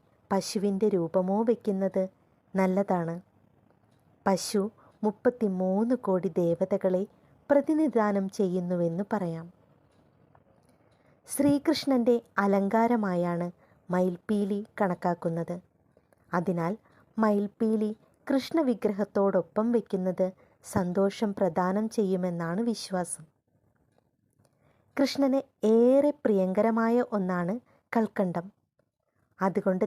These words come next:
തന്നെ കൽക്കണ്ടം ഒരു ടിന്നിലടച്ച് കൃഷ്ണപ്രതിമയ്ക്ക് സമീപം വയ്ക്കുന്നതും ഉത്തമമാണ്. കൃഷ്ണനാമം അടയാളപ്പെടുത്തിയ വൈജയന്തിമാല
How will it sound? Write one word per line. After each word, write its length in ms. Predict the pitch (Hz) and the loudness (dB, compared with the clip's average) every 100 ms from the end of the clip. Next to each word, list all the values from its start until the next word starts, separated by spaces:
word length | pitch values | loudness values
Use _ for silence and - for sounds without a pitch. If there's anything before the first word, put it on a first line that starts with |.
| 196 | -2
തന്നെ 260 | 165 160 190 - _ _ - | -2 -2 -4 -8 _ _ -2
കൽക്കണ്ടം 560 | 190 - 196 190 196 190 - - | -2 2 0 2 0 -2 -4 0
ഒരു 160 | 294 277 - | 0 0 0
ടിന്നിലടച്ച് 760 | 220 196 220 190 165 - 185 185 _ _ _ | 2 2 2 0 -2 -2 -4 -4 _ _ _
കൃഷ്ണപ്രതിമയ്ക്ക് 920 | - 269 - 330 - 202 208 190 185 202 - | -2 -2 0 -4 -2 -2 0 -2 -2 -2 0
സമീപം 480 | 185 170 175 233 233 | -2 -2 -2 -2 0
വയ്ക്കുന്നതും 600 | 220 202 202 190 185 190 - _ _ | -2 -2 -2 0 0 -4 -6 _ _
ഉത്തമമാണ്. 880 | 262 247 _ _ 233 220 185 160 160 190 - _ _ _ _ _ _ _ _ _ _ _ _ _ - | -4 -4 _ _ 2 2 0 -4 -8 -12 -18 _ _ _ _ _ _ _ _ _ _ _ _ _ -2
കൃഷ്ണനാമം 720 | 254 - 269 254 262 254 254 - | -2 2 2 4 4 2 0 -2
അടയാളപ്പെടുത്തിയ 960 | 185 185 185 196 226 226 196 - 196 196 - _ _ | 0 2 2 2 0 0 0 0 0 0 -4 _ _
വൈജയന്തിമാല 1000 | 170 185 180 - 233 240 214 220 185 175 | 0 2 2 2 4 4 2 0 0 -2